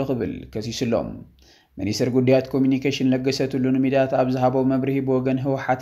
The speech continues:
ንኹናት ምድላዋት ይግበር ብምህላው ዝተጀመሩ ጻዓርታት ሰላም ዝዕንቅፍ እዩ ክብል ሓቢሩ። ብሰንኪ መንግስቲ ኢትዮጵያ ናብ ትግራይ ነዳዲ ከይኣቱ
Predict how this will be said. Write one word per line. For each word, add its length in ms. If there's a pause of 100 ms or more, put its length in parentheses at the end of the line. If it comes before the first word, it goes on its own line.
ንኹናት 400
ምድላዋት 420
ይግበር 340
ብምህላው 560 (580)
ዝተጀመሩ 540
ጻዓርታት 440
ሰላም 300
ዝዕንቅፍ 420
እዩ 120
ክብል 260
ሓቢሩ። 400 (760)
ብሰንኪ 360
መንግስቲ 360
ኢትዮጵያ 380
ናብ 180
ትግራይ 260
ነዳዲ 300
ከይኣቱ 360